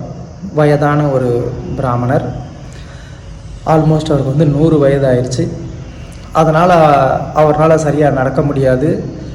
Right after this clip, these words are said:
மேலும் அவருக்கு வந்து கண் பார்வையும் அந்த அளவுக்கு இல்லாம, ரொம்ப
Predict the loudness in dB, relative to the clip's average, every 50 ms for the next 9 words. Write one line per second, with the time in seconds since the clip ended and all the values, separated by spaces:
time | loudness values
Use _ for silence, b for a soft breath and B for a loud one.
0 | B B B B -6 2 4 6 6 6 6 6 6 4 4 4 2 2 2 2
1 | 2 0 0 0 2 2 4 6 6 6 6 6 6 6 4 4 4 2 4 4
2 | 4 2 2 2 0 2 2 0 2 2 2 2 2 2 2 2 2 2 2 2